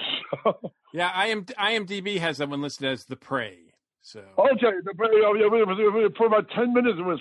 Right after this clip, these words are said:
Speaker 2: Prey of Carnoctus. I was like, "Yay, I'm in the title."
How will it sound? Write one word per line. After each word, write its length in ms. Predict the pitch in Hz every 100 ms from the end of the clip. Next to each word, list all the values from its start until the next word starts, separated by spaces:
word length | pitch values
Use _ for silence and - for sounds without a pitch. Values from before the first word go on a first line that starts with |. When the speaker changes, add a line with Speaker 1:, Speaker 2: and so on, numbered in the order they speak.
| -
Speaker 2:
Prey 200 | 180 190
of 100 | 156
Carnoctus. 540 | 160 143 139 139 127 - - - - - 160
I 60 |
was 140 | 190 190
like, 140 | 202 214
"Yay, 340 | 330 311 294
I'm 120 | 262
in 60 | 262
the 100 | 254
title." 440 | 254 254 208 175